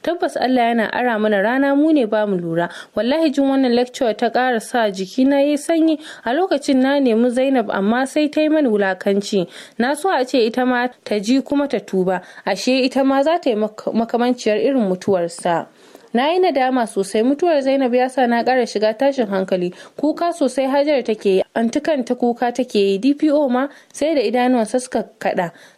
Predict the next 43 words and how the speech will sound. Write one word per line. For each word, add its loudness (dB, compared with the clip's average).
Sallama 0
suka -4
ji -2
a 2
waje, 2
hakan -2
ya 2
sa -2
Hajara 2
ta 0
amsa -2
tana -2
faɗin, -2
"Ki -8
shigo." 0
Da -2
kallo 0
Hajara 2
ta 0
bi -2
wadda 0
ta -4
shigo 0
waje, 0
ta -2
samu 0
ta 0
zauna 2
da -2
ƙyar 0
saboda 0
cikin -2
da 2
yake 0
jikinta. -2
Hajara 2
ta 2
ce, 0
"Wa 2
nake 0
gani 0
kamar 0
Samira?" 0